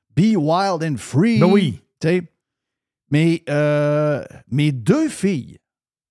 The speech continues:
Speaker 1: attendent à tous les, à toutes les, le, je pense que c'est le dimanche soir ou le lundi matin, ils ont hâte de checker les quatre saveurs des biscuits parce que le modèle est le suivant. Ils ont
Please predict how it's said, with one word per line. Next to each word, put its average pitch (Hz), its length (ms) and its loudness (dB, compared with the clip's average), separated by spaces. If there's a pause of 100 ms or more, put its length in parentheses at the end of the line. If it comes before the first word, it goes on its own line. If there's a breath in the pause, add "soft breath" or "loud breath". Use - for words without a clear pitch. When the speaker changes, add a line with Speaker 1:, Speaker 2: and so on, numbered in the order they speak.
(960)
Speaker 1:
attendent 165 580 0 (240)
à 95 100 -12
tous - 220 0
les, 131 180 -2
à 98 80 -8
toutes - 220 -4
les, 135 180 -4
le, 101 220 -6
je - 120 -10
pense 165 120 0
que 156 60 -4
c'est 135 60 -8
le 110 60 -6
dimanche 117 320 -4
soir 180 180 -4
ou 113 60 -4
le 110 160 -2
lundi 117 200 -4
matin, 123 340 -4 (580)
ils 113 80 0
ont 123 160 0 (140)
hâte 170 360 -2
de 117 140 -8
checker 151 680 -4
les 104 180 -4 (160)
quatre 160 320 -2
saveurs 123 880 -4 (240)
des 113 180 -2
biscuits 101 640 -6
parce - 220 -10
que 139 100 -2
le 131 160 0
modèle 143 480 -2
est 147 40 -2
le 135 60 -4
suivant. 151 380 -6 (1400)
Ils 139 260 -2
ont 143 140 -2